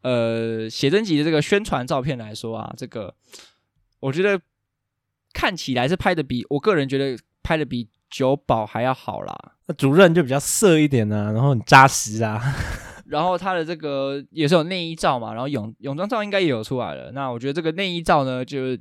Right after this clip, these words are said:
Speaker 1: 有点接近。我觉得这个，虽然说这个拍照的摄影师应该是不同人，对，我应该查过，应该是不同人。我个人觉得这个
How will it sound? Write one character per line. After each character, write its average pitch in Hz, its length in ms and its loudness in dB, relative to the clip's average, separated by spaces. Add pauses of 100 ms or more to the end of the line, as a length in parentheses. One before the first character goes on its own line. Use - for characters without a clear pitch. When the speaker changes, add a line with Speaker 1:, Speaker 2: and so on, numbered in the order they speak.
(120)
Speaker 1:
有 156 140 2
点 170 160 0
接 185 180 2
近。 190 260 -6 (200)
我 131 100 -8
觉 151 80 -2
得 170 60 0
这 190 80 -2
个， 156 240 0
虽 - 160 4
然 190 120 0
说 190 160 -2
这 185 140 -6
个 139 260 -4
拍 165 220 -6
照 165 160 -6
的 127 180 -6 (160)
摄 - 200 -4
影 107 120 -4
师 131 320 -8 (300)
应 156 100 -8
该 165 60 0
是 190 60 0
不 190 80 -4
同 120 180 -6
人， 110 240 -8 (240)
对， 131 140 -4
我 117 120 -2
应 127 60 -10
该 135 100 -4
查 120 220 -8
过， 127 100 -4
应 123 60 -10
该 127 80 -8
是 139 60 -8
不 151 80 -8
同 117 200 -6
人。 107 300 -8
我 131 100 -10
个 151 140 -4
人 139 80 -6
觉 127 100 -4
得 123 220 -6 (220)
这 143 100 -10
个 120 180 -6